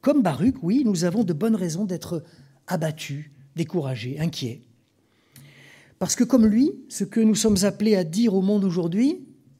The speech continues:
c'est que Dieu n'aime pas ce que nous sommes en train de faire, de notre planète, de nos vies, de notre humanité. Nous sommes appelés à dire au monde que Dieu juge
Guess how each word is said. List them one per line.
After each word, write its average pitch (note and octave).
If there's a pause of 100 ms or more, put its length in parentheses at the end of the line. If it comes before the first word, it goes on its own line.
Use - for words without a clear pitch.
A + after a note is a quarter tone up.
(1600)
c'est A3
que G#3
Dieu A#3 (140)
n'aime A3+
pas F3+
ce B3
que A#3
nous G3+
sommes G3+
en G3+
train F#3+
de F#3
faire, C#3 (1600)
de D#3
notre D#3
planète, E3 (360)
de C#3+
nos E3+
vies, D#3 (400)
de D3+
notre C#3+
humanité. F3+ (3000)
Nous F3+
sommes A3+
appelés A3+
à E3+
dire F3+
au F3
monde B3
que F#3
Dieu F#3
juge A#3+